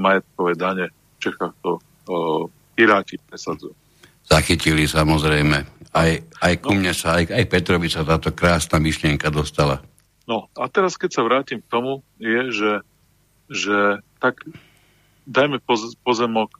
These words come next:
Speaker 1: pod, o, o, nejakou takouto fabrikou, a, alebo aj samotná fabrika, jedna celá šesť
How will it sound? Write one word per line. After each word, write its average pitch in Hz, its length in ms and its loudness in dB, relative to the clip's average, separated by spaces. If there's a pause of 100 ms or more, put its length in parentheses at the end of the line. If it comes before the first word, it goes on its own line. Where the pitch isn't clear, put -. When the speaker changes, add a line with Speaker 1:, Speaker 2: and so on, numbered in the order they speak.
(120)
Speaker 1:
pod, 98 240 0 (160)
o, 92 400 -6
o, 107 440 -8 (680)
nejakou 120 440 0
takouto 98 520 -6
fabrikou, 107 600 -2
a, 92 80 -4 (360)
alebo 87 400 -6
aj 90 160 -6
samotná 101 440 -6
fabrika, 110 560 -2
jedna 98 280 -2
celá 90 240 -2
šesť - 260 -8